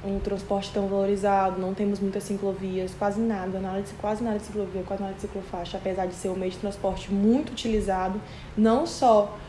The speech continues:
pra lazer, aqui é principalmente como forma de se transportar, forma de trabalho, e muitas mulheres utilizam isso. Então, assim,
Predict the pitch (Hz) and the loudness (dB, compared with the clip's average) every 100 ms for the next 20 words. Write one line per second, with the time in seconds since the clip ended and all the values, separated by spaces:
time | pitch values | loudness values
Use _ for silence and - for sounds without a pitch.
0 | - 214 214 226 247 208 196 190 - 196 | -2 4 6 8 6 6 4 4 0 -2
1 | - 214 214 247 - 254 247 254 247 220 | 2 2 2 -2 -2 0 0 0 0 0
2 | - 247 285 269 - 285 269 - - 262 | 2 0 2 -2 -4 -4 -4 -6 0 0
3 | 226 226 214 214 - 240 226 208 190 208 | 2 0 0 0 0 2 2 2 2 2
4 | 240 277 370 349 269 359 320 285 311 262 | 6 6 6 2 4 4 4 6 4 2
5 | 262 - 226 214 208 196 185 202 202 202 | -4 -2 0 2 2 0 -2 -4 -2 -2
6 | 208 226 196 | -2 0 -2